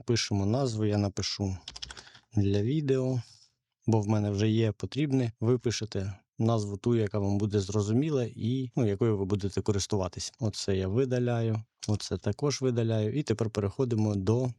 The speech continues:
каталогу Blue. Я вже відкрив, ось електронний каталог, дев'яносто шоста сторіночка. Ось така в нас завіса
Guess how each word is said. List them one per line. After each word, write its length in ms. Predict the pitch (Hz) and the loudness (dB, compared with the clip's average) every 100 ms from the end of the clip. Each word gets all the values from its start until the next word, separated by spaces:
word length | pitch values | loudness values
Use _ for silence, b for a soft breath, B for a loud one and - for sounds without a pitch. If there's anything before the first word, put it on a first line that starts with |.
| - | -4
каталогу 640 | 104 107 107 104 101 95 - | 0 0 0 0 0 -2 -2
Blue. 460 | 98 101 95 82 85 _ _ _ | 2 2 2 0 -8 _ _ _
Я 120 | 113 | 0
вже 180 | 101 101 | 2 0
відкрив, 560 | 101 - 147 175 - - | -2 -2 -2 -2 -2 -6
ось 280 | 123 107 - | -2 -2 0
електронний 540 | 104 98 120 110 104 | -2 -2 0 0 0
каталог, 560 | 98 113 156 151 123 _ | -2 -4 -2 -2 -4 _
дев'яносто 640 | 110 110 110 107 104 - | 0 2 2 2 0 -2
шоста 360 | 101 117 - 104 | -2 -2 -2 -4
сторіночка. 800 | - 117 139 160 143 - 131 117 - _ - | -4 -2 0 0 -2 -2 -4 -4 -8 _ -6
Ось 200 | 117 127 | -2 -2
така 260 | - 98 113 | -4 -4 0
в 80 | 110 | 0
нас 280 | 104 - - | -2 -6 -4
завіса 760 | 104 98 107 139 - 123 120 | 0 2 2 0 -2 -2 -2